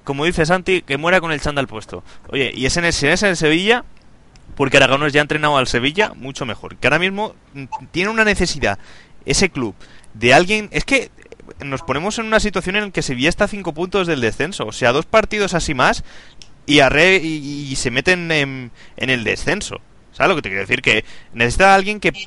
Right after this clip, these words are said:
imponga ahí su personalidad, su carácter y saque el equipo de la crisis.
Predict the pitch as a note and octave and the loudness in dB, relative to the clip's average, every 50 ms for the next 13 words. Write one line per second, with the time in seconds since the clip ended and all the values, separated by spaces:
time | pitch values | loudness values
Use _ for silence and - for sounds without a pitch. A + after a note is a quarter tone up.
0 | - - - - D3+ C3+ B2 F3 G3 A3 A3 A3+ A3+ A#3 A#3+ A#3 B3 - - - | -18 -20 -6 -4 -4 -2 0 -2 -2 4 6 6 6 6 4 0 -6 -10 -16 -20
1 | - - - - - - - - - - - C3+ C3 B2+ - C#3+ C3 D#3 - C#3+ | -20 -20 -20 -20 -20 -20 -20 -20 -20 -16 -14 -12 -12 -8 -8 0 0 0 0 0
2 | D3 D3 D#3 D#3 E3 F#3+ G#3 - F#3+ D#3+ - E3+ G#3 A3 - - - G#3 G#3+ - | -2 0 2 4 6 6 6 4 2 0 0 2 2 2 0 0 -4 -4 -4 -4
3 | - - - - - - - - - B2 - - - A3 G#3+ E3+ C#3 C#3 - A#2+ | -10 -20 -20 -20 -20 -20 -20 -8 -4 2 2 4 4 6 4 4 2 0 -2 0
4 | A2+ G#2+ G2 G2+ - D#3+ F#3+ - - G2+ F2+ - - | 0 2 0 0 0 -2 0 0 0 0 -2 -4 -10